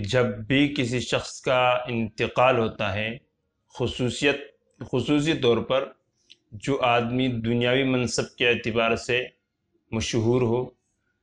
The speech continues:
या आ, नेक, नेकी के एतबार से मशहूर हो, तो इससे मशहूर शख्सियात के कब्रों पर चादर चढ़ाने को लाजिम समझा जाता है और इसको बाइस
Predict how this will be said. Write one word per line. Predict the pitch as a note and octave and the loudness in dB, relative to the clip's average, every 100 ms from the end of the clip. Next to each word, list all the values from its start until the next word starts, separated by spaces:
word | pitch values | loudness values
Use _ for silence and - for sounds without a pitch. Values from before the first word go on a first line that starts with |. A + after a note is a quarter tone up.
| _ A2+ | _ -2
या | A#2+ | 2
आ, | B2 C3 - - A#2 B2 B2+ | 4 2 -6 -2 2 2 2
नेक, | A#2 A2 C3 D#3 D#3 B2+ A#2 - - | 0 0 4 2 2 0 -2 -8 -6
नेकी | A#2+ B2 C#3+ | -4 0 -2
के | C#3+ B2 | 0 0
एतबार | A2 A2+ A2+ A2 | 0 0 0 0
से | A2+ B2 | -2 -4
मशहूर | A2+ G#2+ A2+ A2 B2+ | -4 -4 -8 -4 -4
हो, | A2+ G#2+ G#2+ - | -4 -6 -12 -6
तो | |
इससे | A#2+ - B2 | -6 -4 -2
मशहूर | A2+ G#2+ A#2 G#2 B2 B2+ | -2 -4 -4 -2 0 0
शख्सियात | - A#2 - - A#2 A2+ A#2 - - | 0 -4 -4 -8 0 0 0 -4 -8
के | - - | -8 -4
कब्रों | G#2+ G#2+ A#2+ A#2 | -4 0 -2 -2
पर | A2+ B2+ D3 _ _ - - - _ - | -2 -2 -4 _ _ -20 -20 -20 _ 0
चादर | C3 B2 B2 B2 | 2 4 4 2
चढ़ाने | - A#2 G2+ A2 A2 A2 G#2 | 2 0 0 -2 0 -2 -2
को | C3 C3 | -2 -2
लाजिम | A#2+ A2 A2 A2 B2+ C3 | 0 2 2 2 2 0
समझा | B2+ A2+ A2+ A#2 | 0 -4 -2 0
जाता | A2+ A2+ A2+ A#2 | 0 -2 0 0
है | B2+ D#3 _ _ _ _ _ _ A#2 | 0 -4 _ _ _ _ _ _ 0
और | B2 C3+ | 2 4
इसको | C#3+ - - C3+ B2+ | 2 0 0 0 2
बाइस | A#2 A#2 A#2 B2 | 2 4 2 0